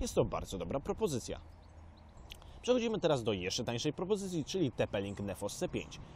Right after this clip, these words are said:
Urządzenie od firmy znanej przede wszystkim z produkcji routerów Wi-Fi cechuje się bardzo dobrym stosunkiem ceny do oferowanych możliwości.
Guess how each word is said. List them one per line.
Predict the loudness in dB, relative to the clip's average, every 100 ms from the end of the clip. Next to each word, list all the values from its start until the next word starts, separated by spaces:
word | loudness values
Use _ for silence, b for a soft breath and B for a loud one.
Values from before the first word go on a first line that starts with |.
| B
Urządzenie | 0 2 4 2 2
od | 0
firmy | 2 4 6 4 0
znanej | 0 0 2 2
przede | 2 0 0
wszystkim | -2 -2 -2
z |
produkcji | 2 2 2 0
routerów | 0 2 2 2 -2
Wi-Fi | -2 -2 -2 B B
cechuje | 0 2
się | 4 4
bardzo | 4 2 2 2
dobrym | 4 2
stosunkiem | 0 -2 -2 -4 -4
ceny | 0 0 0 -2 B 0
do | 2
oferowanych | 4 4 2 -4 -4
możliwości. | -4 0 2 2 0 -8